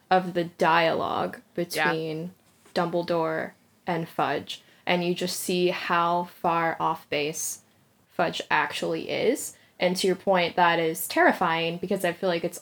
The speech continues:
Speaker 1: also, like, a political commentary on the priorities of a lot of leaders in the world. They're more interested in saving face and preserving peace than they are of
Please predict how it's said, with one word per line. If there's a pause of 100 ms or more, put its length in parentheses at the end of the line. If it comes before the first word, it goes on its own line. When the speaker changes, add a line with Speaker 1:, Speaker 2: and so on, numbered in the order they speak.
Speaker 1:
also,
like,
a
political
commentary (440)
on
the
priorities
of (120)
a
lot
of
leaders
in
the
world.
They're
more
interested
in
saving
face
and
preserving
peace
than
they
are
of